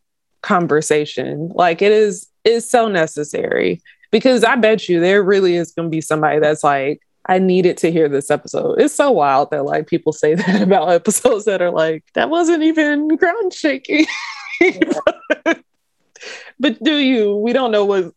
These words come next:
what your life journey is. Now we could go into the vendor shout outs.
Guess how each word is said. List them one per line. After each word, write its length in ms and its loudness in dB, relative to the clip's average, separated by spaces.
what 380 -4
your 180 2
life 300 2
journey 420 -4
is. 320 -2
Now 300 4
we 100 0
could 140 -4
go 180 2
into 300 -2
the 100 0
vendor 340 0
shout 300 -4
outs. 580 -6